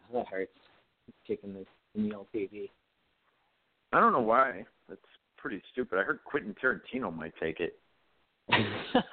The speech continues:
Speaker 1: No, I, there's a, there was some online petition going around, like, the first day after this was announced. They're like,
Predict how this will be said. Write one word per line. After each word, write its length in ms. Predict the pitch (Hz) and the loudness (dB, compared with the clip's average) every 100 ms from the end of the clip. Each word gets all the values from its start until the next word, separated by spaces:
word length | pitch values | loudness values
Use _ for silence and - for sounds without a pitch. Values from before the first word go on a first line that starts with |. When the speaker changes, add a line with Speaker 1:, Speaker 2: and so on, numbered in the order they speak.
| - 202 247 | -16 -12 -6
Speaker 1:
No, 440 | 143 113 101 110 117 | -2 2 4 6 4
I, 220 | 127 143 156 | 4 2 6
there's 160 | 196 | 6
a, 180 | 175 165 | 6 4
there 100 | 151 175 | 6 6
was 80 | 170 | 6
some 260 | 180 147 120 _ 123 | 2 0 -4 _ 2
online 280 | 143 143 | 2 2
petition 520 | 120 - 131 127 110 107 | -6 0 0 2 0 2
going 240 | 107 101 | 0 0
around, 240 | 107 101 | 0 0
like, 140 | 107 101 | 0 -2
the 80 | 90 | 0
first 280 | 117 98 | 0 0
day 200 | 104 110 | 0 2
after 180 | 101 104 | 2 0
this 80 | 104 | -4
was 160 | 104 98 | -6 -4
announced. 340 | 104 107 95 | -2 -2 -2
They're 100 | - | 2
like, 180 | 101 98 | 4 4